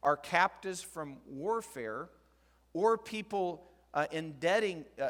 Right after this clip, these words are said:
in-, bonding themselves because of debt. So those two things was, uh, you know, indenturing oneself to pay a debt or taking captives. The Bible's not, it's not saying it's right. It's just not condemning it.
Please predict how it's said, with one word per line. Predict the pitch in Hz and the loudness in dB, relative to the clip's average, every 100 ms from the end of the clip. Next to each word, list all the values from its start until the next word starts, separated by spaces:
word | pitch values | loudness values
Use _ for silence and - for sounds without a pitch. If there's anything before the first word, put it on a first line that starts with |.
| - | -4
in-, | 143 143 - - - | -6 -8 -14 -12 2
bonding | 180 220 196 160 143 | 4 4 2 -6 -4
themselves | 139 127 - 139 123 131 143 - _ _ 156 | -4 0 0 2 0 -2 -6 -12 _ _ -10
because | 143 175 156 | -4 -2 -2
of | 147 120 | -4 -6
debt. | 127 156 101 - - | 0 0 0 -4 -6
So | 156 | -4
those | 139 160 185 - | -2 0 0 -4
two | - 196 185 | -6 -6 -6
things | - 180 180 160 - - - | -8 -8 -6 -8 -8 -20 -8
was, | 147 139 | -6 0
uh, | 139 123 - | 0 0 -4
you | - | -10
know, | 131 127 131 | -6 -6 -6
indenturing | 139 127 170 196 - 196 185 | -8 -4 -4 -2 -4 -4 -2
oneself | 180 175 - 180 175 - | -4 -4 -2 0 -2 -4
to | |
pay | 143 160 139 | -6 -2 -2
a | |
debt | 123 151 190 208 - - _ _ _ 139 | 0 2 4 4 0 -20 _ _ _ -2
or | 156 165 | 0 0
taking | 165 170 160 165 | 0 -2 -2 -8
captives. | 147 160 170 - 175 165 - _ - | -2 2 2 0 -10 -10 -16 _ -8
The | |
Bible's | 135 180 196 202 151 160 | 4 6 6 2 -6 -10
not, | 170 - _ - | -10 -12 _ -14
it's | - | -6
not | 208 185 | -2 -2
saying | 196 170 | -2 -4
it's | 147 139 | -8 0
right. | 165 170 120 | 4 4 2
It's | 131 - | -8 -10
just | 160 - | -10 -2
not | 156 156 - - | -2 -2 -8 -14
condemning | 147 135 123 147 175 147 113 101 - | -10 -10 -8 -6 -4 -6 -8 -12 -8
it. | 107 90 - | -6 -6 -10